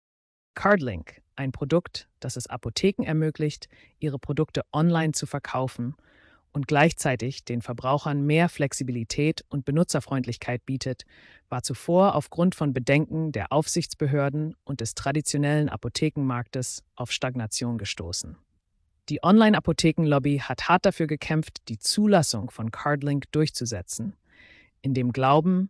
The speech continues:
dass sie wesentlich zur Modernisierung des Gesundheitssektors beitragen und den Zugang von Patienten zu Medikamenten wesentlich erleichtern können.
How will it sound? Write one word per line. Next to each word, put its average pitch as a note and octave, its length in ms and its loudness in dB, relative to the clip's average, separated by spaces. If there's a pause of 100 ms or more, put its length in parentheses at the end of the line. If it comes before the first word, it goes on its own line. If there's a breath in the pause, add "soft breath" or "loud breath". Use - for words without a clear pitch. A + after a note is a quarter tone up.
(120)
dass - 180 2
sie D3+ 160 2
wesentlich F3+ 560 4
zur - 140 2
Modernisierung D3+ 840 4
des C3 180 -4
Gesundheitssektors C3 1000 -2
beitragen A#2+ 800 -4 (400)
und D3 160 -4
den A#2+ 160 -2
Zugang F#3+ 480 2
von C#3+ 180 -2
Patienten D3 600 -2
zu - 140 -4
Medikamenten C3 1000 -2
wesentlich B2+ 500 -4
erleichtern C3+ 560 -2
können. D#2 380 -14